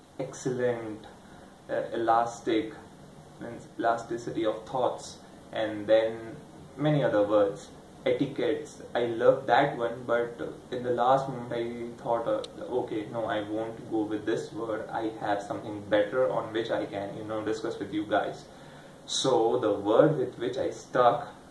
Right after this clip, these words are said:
is E for evolve. Uh, some of my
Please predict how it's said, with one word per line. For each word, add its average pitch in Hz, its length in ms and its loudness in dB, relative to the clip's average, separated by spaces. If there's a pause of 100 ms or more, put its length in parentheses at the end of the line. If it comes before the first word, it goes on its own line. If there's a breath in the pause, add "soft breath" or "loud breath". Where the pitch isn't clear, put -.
(300)
is 123 400 4 (320)
E 147 300 0 (100)
for 123 280 0 (760)
evolve. 135 600 6 (720)
Uh, 113 520 0 (100)
some 135 220 -6
of 147 120 -2
my 147 160 0